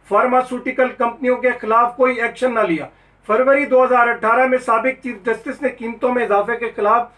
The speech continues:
अस खुद notice लिया। सुप्रीम कोर्ट ने अगस्त दो हज़ार अठारह में ड्रैप को कीमतों के cases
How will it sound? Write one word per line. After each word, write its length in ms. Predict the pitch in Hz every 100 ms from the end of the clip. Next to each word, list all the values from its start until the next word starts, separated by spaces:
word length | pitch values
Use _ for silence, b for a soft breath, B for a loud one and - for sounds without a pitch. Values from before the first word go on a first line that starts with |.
| b b b
अस 220 | 262 - 269
खुद 180 | 226 208
notice 400 | 220 233 254 226
लिया। 260 | 226 247 247
सुप्रीम 400 | 220 175 233 247
कोर्ट 300 | 240 233 233
ने 120 | 240
अगस्त 220 | 233 233 190
दो 120 | 220
हज़ार 220 | 214 214
अठारह 360 | 202 196 208 233
में 240 | 233 233 b b b -
ड्रैप 300 | 196 247 247
को 140 | 254 240
कीमतों 440 | 240 233 226 240 240
के 140 | 226
cases 540 | - 226 226 269 226